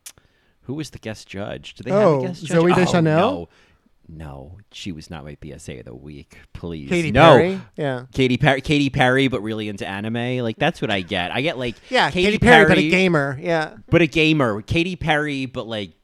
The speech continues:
Speaker 1: into Dungeons and Dragons in
Speaker 2: Right.
Speaker 1: person.
Speaker 2: Yeah.
Speaker 1: Yeah.
Speaker 2: Yeah, that's Katy Perry.
Speaker 1: Um,
Speaker 2: Um,
Speaker 1: yeah, she wants to throw a rune or something. You know what I mean?
Speaker 2: What?
Speaker 1: Do they do that?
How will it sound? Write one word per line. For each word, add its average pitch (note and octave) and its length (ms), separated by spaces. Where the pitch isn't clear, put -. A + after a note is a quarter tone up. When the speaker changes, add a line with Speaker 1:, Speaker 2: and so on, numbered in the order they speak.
Speaker 1:
into A#2+ 300
Dungeons G2 420
and F#2+ 120
Dragons F2+ 680
in A2+ 120
Speaker 2:
Right. - 120
Speaker 1:
person. D#2 800
Speaker 2:
Yeah. D#2+ 380
Speaker 1:
Yeah. - 80
Speaker 2:
Yeah, - 60
that's D3 180
Katy C#3+ 260
Perry. F2+ 300
Speaker 1:
Um, D#2+ 280
Speaker 2:
Um, - 160
Speaker 1:
yeah, D#2+ 260
she - 180
wants C3 260
to A2+ 120
throw C3+ 460
a A2+ 80
rune G2 580
or E2 100
something. E2 600
You F#2+ 100
know G#2+ 100
what G#2 100
I - 60
mean? - 140
Speaker 2:
What? F4 160
Speaker 1:
Do F#4+ 60
they A#3 60
do C3+ 180
that? F3 360